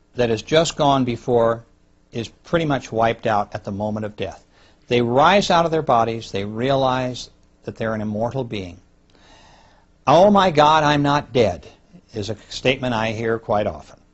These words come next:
And they look back at their bodies, and of course,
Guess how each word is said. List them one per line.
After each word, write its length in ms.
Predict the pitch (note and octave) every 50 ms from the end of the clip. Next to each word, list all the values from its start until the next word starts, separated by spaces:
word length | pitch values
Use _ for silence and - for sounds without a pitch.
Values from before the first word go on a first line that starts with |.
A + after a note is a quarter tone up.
| _ _ _ - C3+ - - - _ _ _ -
And 360 | C#3 C#3+ D3 D3 D3 C#3+ C#3+
they 220 | - B2+ B2 C#3 D3
look 220 | E3 A3 A3 -
back 260 | F#3+ F#3+ G3+ G#3+ G#3
at 100 | F#3+ -
their 120 | D3+ C#3+ C3
bodies, 480 | B2+ A#2+ A2 A2 G#2+ A2+ A#2 A2 -
and 120 | B2 A2+ A2+
of 100 | A2+ -
course, 320 | - C3 A#2 A#2 -